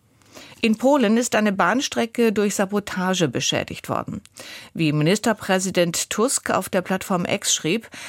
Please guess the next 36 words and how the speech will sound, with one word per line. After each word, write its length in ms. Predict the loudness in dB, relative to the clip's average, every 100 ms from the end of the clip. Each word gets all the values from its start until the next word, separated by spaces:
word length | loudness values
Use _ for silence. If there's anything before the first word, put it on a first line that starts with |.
| -16 -2
wurden 320 | 2 4 2
auf 180 | 2 0
der 160 | 0 0
Trasse 480 | 0 0 0 -2
zwischen 400 | -2 -2 0 0
Warschau 400 | 2 0 2 2
und 260 | 2 0 -2 -2
Lublin 560 | 0 0 0 -2 0
im 160 | 0 -2
Osten 420 | 0 0 -2 -2
des 200 | -2 0
Landes 420 | 0 2 2 0 -4 -14 -18 -2
Gleise 600 | 2 4 2 2 2 4
durch 260 | 2 0 0
eine 140 | 0
Sprengladung 840 | -2 0 2 2 4 2 2 0 0
zerstört. 640 | -2 -2 0 -2 -2 -10 -20 -20 -8
Weiter 460 | -2 0 2 0 2
östlich 560 | 0 0 0 -2 -2 -2
habe 240 | 0 0
es 140 | 0
an 120 | -2 -2
der 80 |
gleichen 460 | -2 0 0 0 -4
Strecke 420 | -2 -2 0 -2
eine 280 | 0 -2 -2
zweite 420 | 0 0 0 0
Beschädigung 640 | -2 -2 -2 -2 -2 -2 -2
gegeben. 460 | -2 0 0 -2 -6 -18 -18 -2
Die 100 | 2
Hintergründe 600 | 4 4 0 0 0 0
der 200 | -2 -4
Tat 340 | -2 0 0 0
sind 240 | -2 -2
noch 160 | -4 0
unklar. 540 | 0 0 -4 -6